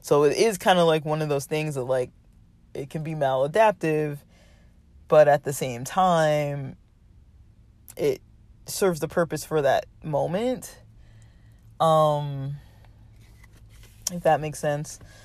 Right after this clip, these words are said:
Um, so with those three things in mind about, about numbness, um, the place where it can start brewing from is when a person,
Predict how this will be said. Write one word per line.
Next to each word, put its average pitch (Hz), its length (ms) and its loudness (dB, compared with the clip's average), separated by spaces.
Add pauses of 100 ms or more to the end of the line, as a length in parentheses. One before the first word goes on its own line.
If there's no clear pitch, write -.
(320)
Um, 165 640 4 (2250)
so 214 760 8 (1120)
with 208 240 2
those 320 320 -2
three 208 580 -4
things 175 340 0
in 160 160 0
mind 147 440 0
about, 131 340 -2 (140)
about 139 500 -4
numbness, 139 760 -10 (600)
um, 143 720 -4 (640)
the 170 180 -4
place 233 320 -2
where 220 120 2
it 170 60 -2
can 165 320 -4
start 139 420 2
brewing 156 480 -4
from 143 440 -4
is 139 180 -12
when 151 160 -6
a 147 40 -10
person, 156 680 -4